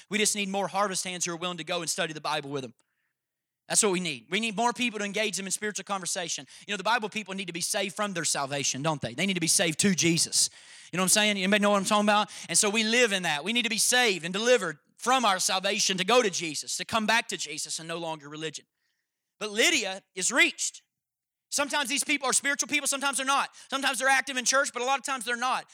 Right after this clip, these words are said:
But for whatever reason, they're open to having spiritual conversations. I call them C E O people, Christmas and Easter only.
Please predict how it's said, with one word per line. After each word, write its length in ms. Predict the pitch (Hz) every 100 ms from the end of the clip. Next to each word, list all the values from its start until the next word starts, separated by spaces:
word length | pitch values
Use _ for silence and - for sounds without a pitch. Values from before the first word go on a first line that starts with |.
| -
But 100 | 247
for 100 | 233
whatever 280 | 302 370 311
reason, 340 | 269 294 254
they're 160 | 240 247
open 300 | 247 294 262
to 60 | 226
having 180 | 226 226
spiritual 320 | - 226 -
conversations. 640 | 208 180 - 190 - 123 -
I 80 | 247
call 180 | 277
them 120 | 226 170
C 340 | - 240 226
E 140 | 202 196
O 360 | 185 185 135 110 _ _ _ _ _ _
people, 300 | 151 - _ _ _
Christmas 360 | - 208 196 -
and 80 | 170
Easter 260 | 175 139
only. 280 | 131 135 120